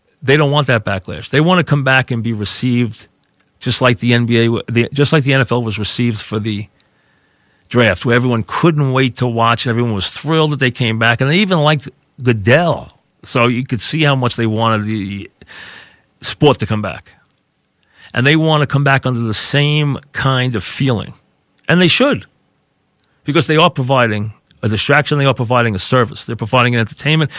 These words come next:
they're giving people something to do. And especially baseball, I think, provides a therapeutic release for people. I really do. I think baseball is important. I think it's part of our fabric.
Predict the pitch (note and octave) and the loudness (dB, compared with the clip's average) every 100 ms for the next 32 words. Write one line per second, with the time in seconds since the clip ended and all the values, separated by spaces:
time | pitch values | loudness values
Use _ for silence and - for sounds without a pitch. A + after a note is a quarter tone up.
0 | - - B2 C3 B2+ C3+ B2+ A2 B2 - | -8 -2 2 2 0 -2 -2 -4 -4 -4
1 | G#2+ F#2+ G2+ E2+ - _ _ _ _ _ | -4 -4 -4 -6 -14 _ _ _ _ _
2 | _ _ _ _ _ _ _ _ _ _ | _ _ _ _ _ _ _ _ _ _
3 | _ _ _ _ _ - A#2+ - - F3 | _ _ _ _ _ -2 0 0 2 0
4 | D3 - B2+ G#2+ A#2 - G#2+ G2 G2+ A2 | 0 -2 0 2 0 -2 -2 0 0 -2
5 | G#2 - G2+ A2 G#2 G#2 G2+ G#2+ G#2 - | -4 -4 -2 2 2 0 -2 -4 -4 0
6 | C3+ C3 A#2 - - D#3 G2 - - _ | 2 2 0 -2 0 2 0 -6 -18 _
7 | _ _ _ _ _ _ _ _ B2 B2 | _ _ _ _ _ _ _ _ -4 0
8 | C3+ A#2+ - F#2+ G2 G2+ G#2+ B2 B2 A2+ | 2 0 -2 -4 -4 -2 -2 0 0 -2
9 | F#2+ - _ - B2 A2 B2 - A#2+ G#2 | -6 -8 _ -4 -2 0 0 0 -4 -2
10 | G#2+ - C#3 C3+ B2+ B2 A2+ - B2 A#2+ | -6 -6 -2 0 0 -2 -2 -4 0 0
11 | A2+ G#2+ - G2+ F#2+ B1+ | 2 -2 0 -2 -2 -10